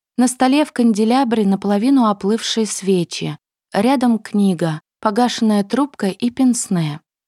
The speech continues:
Стефа читает французский роман. Читала, пока я не вернулась, а теперь смотрит внимательно, сторожка. «Ты так рано, Сонюшка?» Нагулялась.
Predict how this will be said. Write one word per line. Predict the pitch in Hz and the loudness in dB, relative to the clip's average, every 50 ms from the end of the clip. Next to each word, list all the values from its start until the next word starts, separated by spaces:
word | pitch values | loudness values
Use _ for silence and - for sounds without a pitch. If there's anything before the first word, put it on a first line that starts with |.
| _ _ _ | _ _ _
Стефа | - - - - - 294 302 294 - 269 247 | -14 -14 -10 -4 -2 0 0 0 -2 -4 -4
читает | - - 220 214 240 247 254 254 254 - | -2 -4 -4 -2 0 0 0 0 -2 -4
французский | - - 202 196 190 196 - 214 214 208 - - - 196 185 | -6 -2 -2 0 0 -2 -2 -4 -4 -4 -6 -6 -4 -4 -2
роман. | 185 185 180 175 170 165 160 156 151 151 - _ _ _ _ _ _ - | 0 0 0 0 0 0 -2 -2 -4 -6 -10 _ _ _ _ _ _ -6
Читала, | - 269 262 - 302 269 202 165 151 151 156 - | -4 -4 -2 0 0 0 2 0 -2 -4 -4 -4
пока | - 196 196 - | -4 -4 -2 -2
я | 202 190 185 190 185 | -2 0 0 0 0
не | 190 190 | 0 0
вернулась, | 175 202 214 214 208 208 185 160 143 147 147 151 - - - _ _ _ - | 0 0 0 2 2 2 0 0 -2 -6 -8 -8 -8 -10 -12 _ _ _ -6
а | - 220 | -6 -4
теперь | 220 - 247 240 - 269 269 - | -4 -2 -4 -2 -2 -2 -2 -4
смотрит | - - 196 190 214 247 269 - 220 208 196 - | -4 -2 -2 0 0 0 -2 -2 -4 -6 -4 -4
внимательно, | 175 185 196 202 202 196 180 165 156 - - 156 156 151 147 147 151 - | 0 0 2 2 4 2 2 0 -4 -6 -6 -6 -6 -6 -6 -8 -10 -10
сторожка. | - - - 220 226 226 202 180 165 - - - - - 147 139 139 - _ _ _ _ _ _ _ _ _ _ - | -10 -6 -4 -2 0 0 0 0 -2 -4 -6 -8 -10 -10 -10 -10 -10 -14 _ _ _ _ _ _ _ _ _ _ -6
«Ты | - 208 | -4 -2
так | 208 220 208 - 208 | -2 -4 -4 -2 -2
рано, | 202 220 262 285 277 285 262 | 0 2 2 2 2 2 0
Сонюшка?» | - - - 277 262 214 180 - - - - 147 143 151 - _ _ _ _ _ _ _ _ - | -2 -2 0 2 2 2 2 0 -4 -8 -10 -10 -10 -12 -14 _ _ _ _ _ _ _ _ -4
Нагулялась. | 285 294 262 254 233 202 180 185 185 185 185 175 165 160 147 - - - _ | -2 -2 0 0 0 2 2 2 2 0 0 0 -2 -4 -6 -6 -10 -12 _